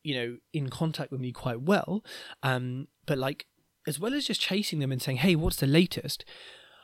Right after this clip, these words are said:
I think you can also say, "Hey, what is actually happening? Like, where are we at? Have you got the contracts? Uh, are you looking at that?" Like, because that question of, like, what's the current status? Where is this bit of paperwork?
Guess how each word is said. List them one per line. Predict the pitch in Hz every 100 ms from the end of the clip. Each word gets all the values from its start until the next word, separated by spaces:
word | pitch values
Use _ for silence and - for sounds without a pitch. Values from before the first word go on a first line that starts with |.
| -
I | 156
think | -
you | 302
can | - 180
also | 214 -
say, | 147 - 135 131 139 -
"Hey, | - - 160
what | 123 131 190 -
is | 208
actually | 202 190 - 139
happening? | - - 151 - 175 247 285 -
Like, | - 131
where | 156 160 160
are | 156
we | 147 156 -
at? | 156 - - - - - - _ -
Have | - 131
you | 143
got | 165
the | 160
contracts? | - 175 - 285 262 - - -
Uh, | - 160
are |
you | 139 135
looking | 135 143 - 208
at | 196
that?" | 202
Like, | 160 143 - - - - _ _ -
because | 165 143 151
that | 180 214
question | - - - - 131
of, | 127
like, | 123 123 -
what's | 139 160 143 127 160 - -
the | 143
current | - 151 143 -
status? | - - 160 165 - - -
Where | 147 135 143 156
is | 151 127
this | 143
bit | - -
of | -
paperwork? | 185 208 135 117 - -